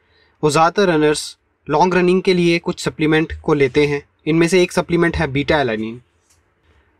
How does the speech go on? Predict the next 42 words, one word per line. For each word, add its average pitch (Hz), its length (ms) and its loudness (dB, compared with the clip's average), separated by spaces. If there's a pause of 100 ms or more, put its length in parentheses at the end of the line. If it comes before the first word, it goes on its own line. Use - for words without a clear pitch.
(120)
आजकल 160 340 0
बीटा 165 320 0
एलानिन 196 280 2
का 190 200 0
बहुत 147 240 0
ज़्यादा 151 200 0
इस्तेमाल 143 480 -2
किया 147 200 -2
जा 117 160 -2
रहा 107 120 -4
है। 110 80 -8
हो 139 140 0
सकता 160 280 -4
है 160 80 0
कि 160 140 -2
आपने 156 260 0
इसके 147 220 -4
बारे 131 220 0
में 131 120 -2
पहले 131 280 0
भी 139 140 -4
सुना 117 220 -6
हो। 107 220 -12 (420)
आज 151 180 0
हम 170 140 0
इस 160 180 -6
वीडियो 151 220 2
में 160 220 0
बीटा 151 260 0
एलानिन 156 280 0
के 156 120 -2
बारे 131 220 0
में 127 160 -4
बात 127 220 -4
करेंगे, 139 320 -2
क्योंकि 143 320 -6
आजकल 139 420 -2 (460)
इसका 202 240 0
सेवन 160 460 0
एथलीटों 156 440 -2
के 175 120 0
अलावा 131 400 0